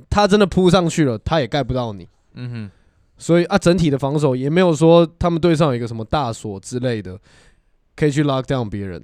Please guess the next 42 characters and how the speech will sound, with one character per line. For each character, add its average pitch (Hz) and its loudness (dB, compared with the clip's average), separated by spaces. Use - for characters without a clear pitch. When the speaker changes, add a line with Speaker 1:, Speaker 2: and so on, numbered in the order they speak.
Speaker 1:
所 143 0
以 156 2
如 143 2
果 190 6
今 160 2
天 185 2
对 185 6
面 180 4
有 143 2
一 139 -2
个 139 -4
特 170 2
别 147 4
会 151 6
得 127 0
分 127 -8
的， 113 -6
他 139 -6
们 123 -6
可 104 -12
能 95 -10
就 101 -10
会 104 -10
招 98 -10
架 98 -10
不 - -16
住。 - -20
Speaker 2:
那 127 -4
就 123 -2
是 117 -6
太 113 -4
阳 98 -8
队 101 -4
啊。 85 -8
Speaker 1:
对 170 4
啊， 151 0
就， 208 6
就， 190 6
<laughs> - -
就 311 8
觉 220 8
得， 226 6